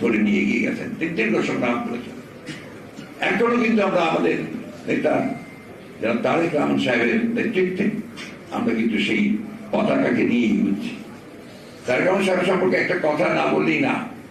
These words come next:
আমি আপনার ম্যাডামের সঙ্গে একটা ট্যুরে, আপনার প্রথম,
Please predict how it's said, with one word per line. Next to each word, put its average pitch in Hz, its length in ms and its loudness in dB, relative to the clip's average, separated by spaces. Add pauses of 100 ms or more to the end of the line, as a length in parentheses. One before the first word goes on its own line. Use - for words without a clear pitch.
(920)
আমি 156 520 2
আপনার 147 440 2 (440)
ম্যাডামের 127 320 2
সঙ্গে 143 280 0
একটা 123 200 0 (680)
ট্যুরে, 165 300 2 (640)
আপনার - 280 -6
প্রথম, - 480 2